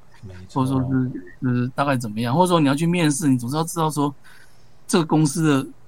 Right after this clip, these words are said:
Speaker 2: 到底在做什么嘛？或者说是，或者说你要去面试一个学校，你总是要去设身处，
Speaker 1: 对。
Speaker 2: 不是说是除了你自己很强之外，或者你去光是讲自己的优点。
Speaker 1: 你要想想看人家要什么啦，哦，
Speaker 2: 对。
Speaker 1: 对不对？要去摸，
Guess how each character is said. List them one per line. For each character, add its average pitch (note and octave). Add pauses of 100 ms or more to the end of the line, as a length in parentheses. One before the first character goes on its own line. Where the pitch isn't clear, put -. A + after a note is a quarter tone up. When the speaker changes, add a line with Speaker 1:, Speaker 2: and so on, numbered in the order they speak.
(120)
Speaker 2:
到 D3+
底 B2+
在 C3+
做 C#3
什 A#2
么 G2+
嘛？ A#2+
或 D3
者 C#3+
说 C#3+
是， C#3+
或 F3+
者 F3
说 E3
你 C#3+
要 C3
去 D3+
面 D3+
试 C#3
一 -
个 C3
学 A2
校， A#2+ (340)
你 B2+
总 A2+
是 C#3+
要 D3
去 -
设 D#3
身 C#3+
处， A2+
Speaker 1:
对。 G2+
Speaker 2:
不 E3
是 A3+
说 F3+
是 F3 (220)
除 F3+
了 F#3+
你 B2+
自 D3
己 A#2
很 A2+
强 A2
之 A#2+
外， A#2
或 C#3
者 C#3
你 A#2
去 E3
光 D3+
是 C#3
讲 A2+
自 C3
己 C3+
的 - (200)
优 -
点。 G#2+
Speaker 1:
你 A2
要 D3
想 D3
想 C#3
看 C3+
人 A#2+
家 D3
要 D3
什 G#2
么 F2
啦， F2 (140)
哦， F#2
Speaker 2:
对。 A#2
Speaker 1:
对 G#2
不 G#2
对？ G2 (800)
要 D3
去 D#3
摸， D#3